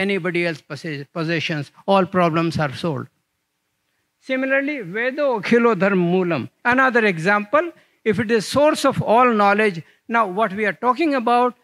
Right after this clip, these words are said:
is how to do with personal upliftment through the Vedic teachings. Remember that. Then, now this,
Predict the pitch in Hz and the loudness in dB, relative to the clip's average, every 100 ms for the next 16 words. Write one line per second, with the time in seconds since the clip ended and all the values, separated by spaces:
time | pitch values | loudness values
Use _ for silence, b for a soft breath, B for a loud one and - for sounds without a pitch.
0 | 220 190 170 - 220 277 339 349 330 339 | -4 -4 -6 -6 0 2 2 2 0 2
1 | 330 277 262 254 196 - 285 285 - 277 | 2 4 2 2 -6 -6 -2 0 0 0
2 | 254 202 180 220 175 214 214 240 - _ | 0 -2 -2 -2 -4 -4 -4 -4 -8 _
3 | _ - - 359 370 285 240 240 220 - | _ -4 2 4 4 4 4 2 -2 -2
4 | 202 160 160 127 170 202 220 208 170 135 | -4 -2 -4 -6 -4 -2 -2 -2 -2 -4
5 | 143 - _ _ _ _ _ _ _ _ | -6 -8 _ _ _ _ _ _ _ _
6 | _ _ _ 175 247 294 285 _ - 220 | _ _ _ -2 0 0 -4 _ -4 -4
7 | 208 254 330 - | -2 -4 -4 -6